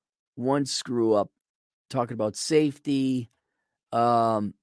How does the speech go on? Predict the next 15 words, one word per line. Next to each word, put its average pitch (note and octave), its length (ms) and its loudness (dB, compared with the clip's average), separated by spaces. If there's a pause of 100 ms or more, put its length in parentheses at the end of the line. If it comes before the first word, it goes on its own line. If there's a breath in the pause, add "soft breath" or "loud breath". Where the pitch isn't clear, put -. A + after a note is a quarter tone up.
(560)
now E3+ 200 6
is D#3+ 100 2
the D3 60 -8
time. F#3 440 4
Leverage C3+ 400 2
Thor's C#3 300 0
thirty-eight C#3+ 420 0
years C#3 260 2
of B2+ 60 -2
experience. C3+ 420 2
Yeah, D#3+ 140 10
he's D#3 240 4
old D3+ 240 8
as A2 100 -4
hell. F#2+ 240 -2